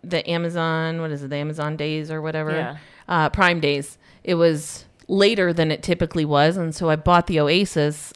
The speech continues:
Speaker 1: on Prime Day, and it took, like, a month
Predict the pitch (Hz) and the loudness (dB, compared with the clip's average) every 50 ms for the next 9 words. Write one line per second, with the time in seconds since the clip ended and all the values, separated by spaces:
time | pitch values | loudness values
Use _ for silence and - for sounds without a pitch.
0 | - - 156 147 147 143 147 - - - 247 254 254 247 220 175 151 143 135 131 | -2 0 2 2 2 0 -6 -4 0 4 4 6 6 4 4 4 2 2 2 2
1 | 135 139 160 175 _ _ _ _ _ - - - _ _ _ _ _ - 190 180 | 0 -2 -2 -6 _ _ _ _ _ -20 -20 -20 _ _ _ _ _ 0 2 4
2 | 175 175 170 170 165 156 156 156 156 156 151 151 - - - _ _ _ _ _ | 4 6 4 4 4 2 0 0 -2 -2 -4 -6 -8 -10 -20 _ _ _ _ _
3 | _ _ _ _ - 185 160 - - - - 196 190 185 - - 190 175 156 - | _ _ _ _ -2 -2 -2 -2 -4 -2 2 2 2 2 0 -2 -2 -2 -2 -2
4 | - 156 156 160 160 156 139 139 165 185 - - - - | -2 0 0 2 2 2 0 0 -2 -4 -8 -14 -20 -20